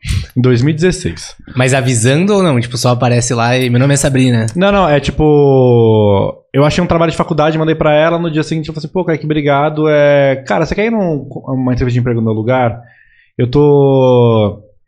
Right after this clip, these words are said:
Speaker 1: pô, eu vou, eu vou fotografar num parque da Disney e tudo mais, eu não vou conseguir pegar esse estágio. Você tá precisando?" Eu falei, "Pô, lógico."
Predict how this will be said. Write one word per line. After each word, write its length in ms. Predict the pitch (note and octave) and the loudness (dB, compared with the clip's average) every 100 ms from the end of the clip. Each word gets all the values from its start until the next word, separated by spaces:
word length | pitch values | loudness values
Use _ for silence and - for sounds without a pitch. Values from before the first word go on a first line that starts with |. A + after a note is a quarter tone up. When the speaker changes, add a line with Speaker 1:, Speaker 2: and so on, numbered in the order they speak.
| - - - _ | -20 -20 -20 _
Speaker 1:
pô, 200 | - C#3+ | 0 2
eu 120 | C3 | 2
vou, 200 | B2+ C#3 | 0 -6
eu 40 | C3+ | -4
vou 100 | C3+ | -2
fotografar 760 | D3+ C#3+ C#3+ B2 C#3+ C#3 C3+ | -2 -2 -2 0 0 2 2
num 160 | C3 C3+ | 0 -2
parque 240 | C3+ C3+ | -2 -4
da 140 | C#3 C3+ | -2 -4
Disney 320 | G#2+ A#2+ D3 | 0 0 0
e 80 | C3 | -2
tudo 160 | B2+ | -2
mais, 200 | A#2+ B2+ | 0 0
eu 60 | C3+ | 0
não 100 | C#3+ | 0
vou 120 | D3 | -2
conseguir 380 | D3+ D3+ D3 C#3 | -4 -6 -6 -2
pegar 200 | C#3+ C#3 | -2 -2
esse 260 | C3 D#3 D3+ | -4 -6 -8
estágio. 540 | C#3+ C#3 B2 A#2 G#2+ | -6 -2 0 0 0
Você 100 | - | -4
tá 80 | B2 | -6
precisando?" 420 | - - A#2+ C#3+ | -8 -6 -4 -4
Eu 40 | A#2 | -6
falei, 140 | - | -10
"Pô, 200 | - B2+ | -4 -4
lógico." 500 | A2 B2+ - C#3+ - | -2 -4 -4 -6 -8